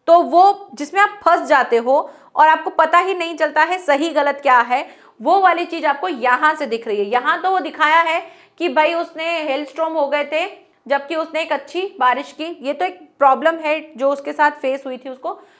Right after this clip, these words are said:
तो ये विडंबना नहीं है। पोस्टमास्टर उसके ऊपर हंसा था, फिर उसने उसके लिए हेल्प की थी,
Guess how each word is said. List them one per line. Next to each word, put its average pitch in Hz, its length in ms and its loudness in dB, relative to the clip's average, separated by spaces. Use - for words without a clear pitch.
तो 359 60 -4
ये 370 100 -2
विडंबना 262 420 -2
नहीं 202 180 -12
है। 185 360 -20
पोस्टमास्टर 359 640 0
उसके 359 200 -8
ऊपर 339 240 -2
हंसा 302 340 -2
था, 302 220 -2
फिर 311 160 -8
उसने 294 220 -6
उसके 302 200 -10
लिए 302 160 -8
हेल्प 262 280 0
की 277 120 -10
थी, 320 220 -12